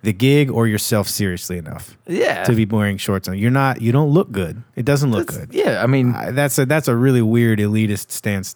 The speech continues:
Speaker 1: that I'm taking, but it just doesn't look good. I don't give a shit about t-shirts, tank tops, button downs, no shirt. I don't care. Shorts look shitty to me. <laughs> I don't
Speaker 2: Yeah.
Speaker 1: know why that is.
Speaker 2: <laughs>
Speaker 1: You're not even wearing a shirt.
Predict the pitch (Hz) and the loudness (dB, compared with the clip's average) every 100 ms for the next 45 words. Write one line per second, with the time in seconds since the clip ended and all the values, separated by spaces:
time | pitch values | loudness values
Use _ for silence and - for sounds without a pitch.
0 | - 92 92 92 95 90 87 95 - - | -8 -6 -6 -6 -8 -8 -14 -16 -20 -20
1 | - - 123 131 147 165 196 185 208 202 | -20 -6 0 2 2 0 2 2 2 2
2 | 95 92 147 175 160 151 131 - 151 135 | 0 0 2 2 2 2 0 0 0 2
3 | 120 - 156 - 147 139 - 123 127 - | -2 0 0 4 2 2 -2 -4 -2 0
4 | 117 113 - 117 110 104 104 104 98 95 | 0 0 -2 -6 -4 -2 -2 -2 -4 -2
5 | 107 113 - 101 101 117 123 - 104 87 | -2 -2 -4 -4 -4 -4 -2 0 0 -2
6 | - - - - 147 143 127 - - - | -12 -20 -6 0 2 2 0 -8 -10 -20
7 | - 113 131 - 165 185 202 208 - 175 | -4 0 2 2 2 4 2 2 4 4
8 | 147 175 156 202 175 185 190 185 185 135 | 4 2 4 6 6 6 6 6 4 2
9 | - 202 190 202 208 202 208 202 190 185 | 0 2 4 6 6 6 6 6 6 6
10 | 196 180 165 - 180 131 | 4 4 0 2 2 2